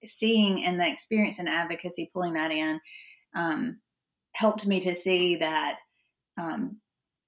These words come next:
active engagement is so very important to move the needle in where we're going with practice advancement or anything else we're trying to advocate for.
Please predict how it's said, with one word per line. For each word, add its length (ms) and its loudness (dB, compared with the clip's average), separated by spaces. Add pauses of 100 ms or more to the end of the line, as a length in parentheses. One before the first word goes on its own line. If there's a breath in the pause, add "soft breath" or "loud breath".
(160)
active 460 2
engagement 880 -2 (220)
is 280 -4
so 280 0
very 320 0
important 640 -2
to 80 -4
move 320 -4
the 100 -2
needle 560 -4 (420 soft breath)
in 140 -2
where 180 -2
we're 140 -2
going 360 -2
with 160 -10
practice 380 -6
advancement 560 -6
or 100 -4
anything 380 -6
else 200 -4
we're 120 -8
trying 240 -2
to 120 -6
advocate 580 -8
for. 440 -2